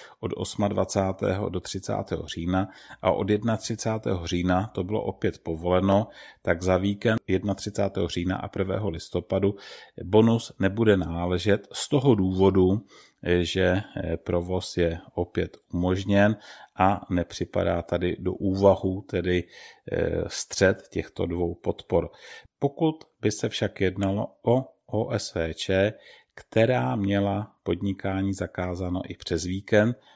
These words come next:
tak souběh kompenzačního bonusu a v úvozovkách ošetřovného pro O S V Č by za tyto dny možný nebyl. Naproti tomu souběh ošetřovného plynoucího zaměstnanci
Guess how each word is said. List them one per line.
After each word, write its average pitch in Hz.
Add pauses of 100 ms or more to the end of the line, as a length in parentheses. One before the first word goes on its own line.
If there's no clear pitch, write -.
(140)
tak -
souběh 104
kompenzačního 101
bonusu 98 (220)
a 117 (140)
v -
úvozovkách 104
ošetřovného 95
pro -
O -
S -
V 85
Č 87 (440)
by 101
za 92
tyto 92 (120)
dny 87
možný 85 (220)
nebyl. 95 (720)
Naproti 175
tomu 104
souběh 127
ošetřovného 117
plynoucího 117
zaměstnanci 101